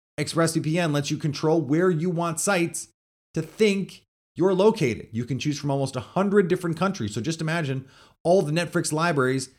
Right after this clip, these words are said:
you can get through. You can watch Parasite on South Korean Netflix, but it's not just Netflix.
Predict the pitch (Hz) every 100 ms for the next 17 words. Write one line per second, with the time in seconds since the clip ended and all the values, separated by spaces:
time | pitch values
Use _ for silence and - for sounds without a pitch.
0 | _ - 139 185 180 160 175 202 135 101
1 | - - _ _ _ _ _ _ _ 135
2 | 160 185 160 139 160 156 - - _ _
3 | - - 220 214 110 - _ 143 151 156
4 | 175 170 170 175 226 226 139 104 101 -
5 | - - _ _ 185 190 180 196 196 208
6 | 151 117 - -